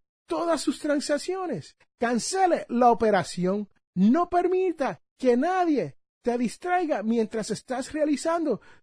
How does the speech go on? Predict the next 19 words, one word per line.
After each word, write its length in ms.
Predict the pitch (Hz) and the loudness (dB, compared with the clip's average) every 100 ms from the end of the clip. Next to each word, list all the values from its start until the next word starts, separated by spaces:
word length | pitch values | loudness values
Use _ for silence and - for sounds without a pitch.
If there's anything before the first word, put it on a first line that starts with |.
| - | 0
tu 160 | 277 | 2
transacción. 960 | 311 285 302 302 269 - 185 262 240 151 _ - _ - | 4 2 0 0 -2 -2 -2 0 -2 -8 _ -20 _ -8
Esto 380 | 285 - 330 | -6 -6 -8
quiere 260 | 226 302 294 | -6 -4 -4
decir 500 | 285 - 311 311 190 _ _ | -4 -4 -4 -4 -6 _ _
que 100 | 247 | -6
hacia 200 | 233 254 | -4 -4
el 60 | 220 | -4
final 560 | 240 247 285 262 160 _ _ _ - | -4 -4 -4 -6 -8 _ _ _ -6
te, 160 | 233 - | -6 -4
la 140 | 214 | -4
pregunta 640 | 214 220 233 254 - 247 254 | -2 -2 -2 -4 -4 -4 -2
es, 320 | 226 - - _ _ _ - | -4 -6 -18 _ _ _ -6
"¿Quieres 360 | 226 285 - | -2 0 0
otra 260 | 285 277 254 | 0 -2 -4
transacción?". 760 | 247 247 262 - 285 285 214 - | -2 -2 -2 -4 -2 -2 -2 -4
Usted 320 | 214 - 247 | -8 -4 -2
dice, 420 | 254 - 233 190 _ _ _ _ _ - | -2 -2 -6 -6 _ _ _ _ _ -6
"No". 500 | 147 196 247 185 | 0 2 2 0